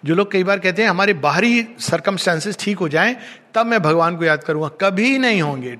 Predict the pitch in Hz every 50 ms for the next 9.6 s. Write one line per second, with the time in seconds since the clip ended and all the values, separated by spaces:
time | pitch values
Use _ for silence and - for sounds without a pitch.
0 | - 185 185 190 180 185 196 175 - - 175 165 143 123 120 139 139 147 160 165
1 | - 160 139 - - - - - - - - - - - - - - - 196 202
2 | 214 202 - - 349 349 - - 220 247 220 214 214 214 208 220 220 180 202 208
3 | 202 220 220 202 190 180 185 175 - - 165 151 143 139 135 143 147 143 - 208
4 | 208 190 180 175 170 - - 170 147 143 139 135 135 131 127 131 - 185 180 170
5 | 170 165 143 165 147 139 131 127 131 127 127 127 - - - - - - - -
6 | 202 226 220 233 202 190 214 214 214 214 208 202 180 202 190 175 190 208 190 156
7 | 160 160 180 185 208 208 220 220 220 196 208 208 196 180 175 175 170 160 156 156
8 | 151 175 156 - 170 143 - 147 143 127 - 147 143 139 131 156 143 139 139 -
9 | - 190 180 156 160 165 139 147 139 143 165 202